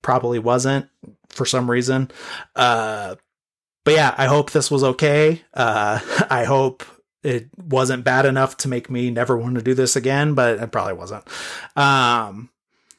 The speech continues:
but yeah, stick around. Uh, should, I'm trying to get it scheduled, but should have a friend of mine as a special guest, uh, on the next episode.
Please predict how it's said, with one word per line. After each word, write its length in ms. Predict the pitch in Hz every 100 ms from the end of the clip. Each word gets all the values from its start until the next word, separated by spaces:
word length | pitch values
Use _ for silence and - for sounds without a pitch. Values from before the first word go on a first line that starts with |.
| _
but 100 | 151
yeah, 140 | 175 131
stick 280 | - -
around. 560 | 160 156 160 170 180 156
Uh, 380 | 131 123 120 110 _ _ _ _ -
should, 600 | - 160 160 170 156 - _ _ _
I'm 260 | 156 131 127
trying 220 | 160 156
to 60 | 151
get 180 | 156 151
it 160 | 135
scheduled, 720 | - 160 151 156 160 160 139 -
but 220 | 131 123
should 180 | - 135
have 300 | 135 131 131
a 340 | 123 117 113 110
friend 240 | 147 139
of 60 | 139
mine 400 | 139 135 135 127
as 120 | 117
a 40 |
special 340 | - 131 131 117
guest, 560 | 127 127 - - - -
uh, 320 | 123 110 104
on 140 | 110 113
the 80 | 107
next 300 | 143 - 165
episode. 600 | 160 156 175 165 170